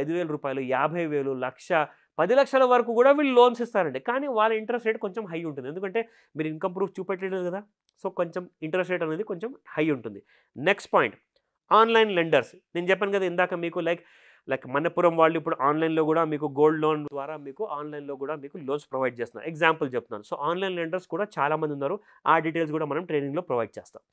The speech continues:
Now, small loans from family and friends. ఇందాక నేను చెప్పాను కదండి, ఇప్పుడు మనం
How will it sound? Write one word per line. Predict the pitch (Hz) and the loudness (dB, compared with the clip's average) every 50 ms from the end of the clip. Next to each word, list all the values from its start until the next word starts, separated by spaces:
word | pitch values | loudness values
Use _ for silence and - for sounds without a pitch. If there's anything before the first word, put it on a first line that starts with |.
| _ - 156 | _ 2 4
Now, | 165 151 120 - _ _ _ _ _ _ _ _ - - | 6 6 6 4 _ _ _ _ _ _ _ _ -18 -14
small | - 214 233 247 254 262 277 277 269 254 233 220 220 | -2 4 6 8 10 10 10 8 6 4 2 4 6
loans | 220 226 247 262 254 - - | 6 6 6 2 -2 -6 -2
from | 190 196 220 269 285 - - | 0 0 0 0 -2 -2 2
family | 170 139 135 139 143 139 175 214 | 2 2 2 2 0 -2 -2 -2
and | 214 185 - | -4 -4 -6
friends. | - 123 107 104 - 160 | -8 -8 -8 -8 -10 -6
ఇందాక | 160 180 180 185 180 | -4 -2 -2 -2 -2
నేను | 170 156 156 | -4 -4 -4
చెప్పాను | 156 - 175 170 165 151 | -4 -2 -2 -2 0 0
కదండి, | 147 143 151 165 - _ _ _ _ _ _ - 117 | 0 -2 -4 -8 -12 _ _ _ _ _ _ -14 -10
ఇప్పుడు | - 143 139 135 143 | -8 -6 -6 -4 -4
మనం | 139 135 | -6 -6